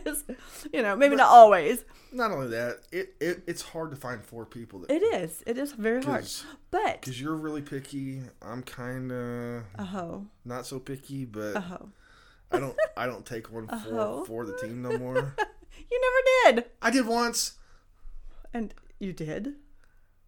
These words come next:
Speaker 2: Okay. The drunk girl in Manhattan.
Speaker 1: Um, that wasn't taking one for the team 'cause you were interested.
Speaker 2: No, I wasn't. Not really. I was up there just 'cause you and him were getting along, and,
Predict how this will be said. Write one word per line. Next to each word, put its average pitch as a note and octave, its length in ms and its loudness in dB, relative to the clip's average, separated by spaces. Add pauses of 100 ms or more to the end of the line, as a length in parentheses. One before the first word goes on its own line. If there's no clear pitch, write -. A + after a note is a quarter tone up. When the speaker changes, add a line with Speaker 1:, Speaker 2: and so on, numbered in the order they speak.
(120)
Speaker 2:
Okay. G#2 280 -12 (1160)
The G#2+ 100 -16
drunk C#3 360 -6
girl B2+ 440 -4
in A2+ 640 -12 (120)
Manhattan. G2 560 -12 (3000)
Speaker 1:
Um, C4 240 -2 (260)
that F4+ 120 -4
wasn't F#4+ 300 -6
taking C#4 240 -4
one A#3+ 140 -6
for A3+ 60 -14
the G3+ 60 -10
team G#3 180 -10
'cause G#3 160 -12
you G#3 140 -8
were A3 140 -8
interested. G#3+ 420 -6
Speaker 2:
No, E3 80 -2
I D3 100 0
wasn't. A2 600 -8
Not G#2 200 -10
really. G2 280 -10 (840)
I A2 120 -8
was A2+ 240 -8
up G#2+ 200 -10
there A2 200 -8
just G2+ 240 -14
'cause G2 260 -14
you A2 140 -12
and G2 100 -12
him A2 200 -12
were G#2+ 60 -12
getting F#2+ 200 -14
along, G#2 360 -12
and, G2 380 -14